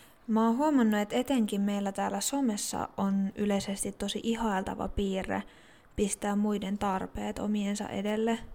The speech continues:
Ja mä oon kyllä sitä mieltä, että muiden auttaminen ja sellainen yleinen ystävällisyys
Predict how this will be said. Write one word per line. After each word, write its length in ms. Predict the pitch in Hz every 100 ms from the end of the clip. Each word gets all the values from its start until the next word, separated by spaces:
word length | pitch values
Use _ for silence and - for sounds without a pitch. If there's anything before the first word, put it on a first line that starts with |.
| -
Ja 420 | 220 202 196 196 -
mä 180 | - 202
oon 200 | 233 240
kyllä 180 | 233 202
sitä 280 | - 214 214
mieltä, 480 | 214 202 196 - 196
että 560 | 196 196 - - 196 - - - - -
muiden 340 | 208 202 196
auttaminen 760 | 196 196 - 208 220 220 220 226 -
ja 120 | 208 196
sellainen 540 | 202 202 202 196 196
yleinen 500 | 233 247 220 202 202 196
ystävällisyys 840 | - 196 185 - 196 - 190 196